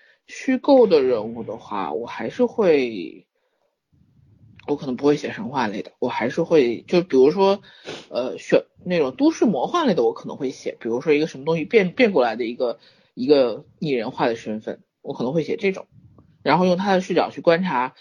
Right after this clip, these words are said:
现代社会和，和这种人之间的故事。嗯，有可能我会，现在会写这种。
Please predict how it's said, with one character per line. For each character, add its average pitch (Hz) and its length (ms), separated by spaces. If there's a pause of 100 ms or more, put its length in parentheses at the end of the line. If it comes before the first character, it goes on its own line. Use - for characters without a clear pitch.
(160)
现 170 200
代 151 200
社 151 180
会 147 220
和， 123 360 (240)
和 120 360
这 131 160
种 90 260 (640)
人 131 200
之 151 120
间 147 160
的 127 80
故 240 180
事。 - 180 (320)
嗯， - 200 (1800)
有 131 100
可 - 80
能 113 120
我 110 40
会， 131 120
现 139 180
在 139 80
会 143 100
写 - 160
这 139 160
种。 - 140